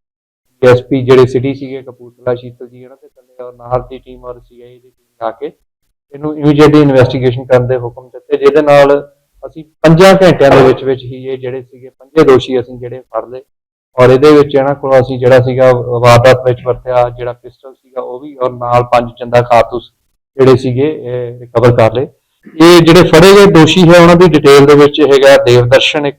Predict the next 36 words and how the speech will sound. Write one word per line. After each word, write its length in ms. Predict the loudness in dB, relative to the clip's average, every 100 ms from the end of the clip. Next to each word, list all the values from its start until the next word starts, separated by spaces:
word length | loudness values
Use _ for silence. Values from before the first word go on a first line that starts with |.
| -12
ਹੈਗਾ 140 | -10
ਜਿਹਦੇ 220 | -8 -4 -2
ਉੱਤੇ 160 | 2
already 440 | 2 4 2 2 0
ਅੱਠ 60 | -2
ਮੁਕੱਦਮੇ 380 | -4 -4 -2 -6
ਦਰਜ 240 | -2 -4 -4
ਨੇ। 100 | -12
ਸੂਰਜ 1300 | -12 _ _ _ _ _ _ _ _ -2 2 4 4
ਥਾਪਾ, 340 | 2 2 4 4 4
ਅਹ, 460 | 2 2 4 4 2
ਥਾਪਰ 380 | 2 0 2 4
ਵ-, 360 | 4 6 4 4
ਉਹ 120 | 4
ਹੈਗਾ 360 | 4 4 4
ਜੋ 120 | 4 4 2 0
ਕਪੂਰਥਲੇ 420 | -6 -8 -8 -12
ਕੋਤਵਾਲੀ 440 | -8 0 2 2 2
ਦਾ 100 | 2
ਰਹਿਣ 180 | 4 4
ਵਾਲਾ 220 | 4 2 -6 _ _ -2
ਜਿਹਨੇ 240 | 2 4
ਮੇਨ 280 | 4 4 2
ਫਾਇਰ, 320 | 2 2 4
ਅਹ, 600 | 2 -4 _ -2 0 2
ਸ਼ਾਟ 360 | 0 2 0 0
ਕੀਤਾ 260 | 0 2
ਸੀ 100 | 4
ਔਰ 140 | 4 6
ਇਹ 100 | 4
ਜਿਹਦੇ 200 | 4 0
ਕੋਲ 140 | 2
ਵੈਪਨ 320 | 2 2 2 -2
ਅਸੀਂ 180 | -2
ਰਿਕਵਰ 320 | -4 0 0 -2
ਕੀਤਾ। 280 | -10 -8